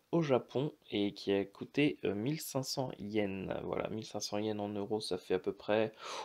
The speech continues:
entre treize et quatorze euros. Donc en France, c'est un kit que vous pouvez sûrement trouver aux alentours des dix-huit, vingt euros à peu près, pas beaucoup plus.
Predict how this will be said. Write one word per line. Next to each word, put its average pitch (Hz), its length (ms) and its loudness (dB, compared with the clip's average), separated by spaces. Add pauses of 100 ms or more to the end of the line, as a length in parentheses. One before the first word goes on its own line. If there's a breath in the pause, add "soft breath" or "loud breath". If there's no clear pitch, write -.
(120)
entre 110 240 4
treize 123 360 0
et 98 80 0
quatorze 107 400 2
euros. 104 280 0 (420 loud breath)
Donc 101 240 0
en 104 80 8
France, - 420 0
c'est - 200 -4
un 101 80 0
kit - 140 -10
que - 120 -4
vous 101 80 2
pouvez 104 260 0
sûrement 104 360 2
trouver 110 300 -2
aux 107 140 2
alentours 101 460 0
des 98 220 0
dix-huit, 107 640 -6
vingt 107 240 2
euros 107 300 6
à 110 80 4
peu - 100 -4
près, - 400 4 (480)
pas 107 120 4
beaucoup 104 240 -4
plus. - 440 -6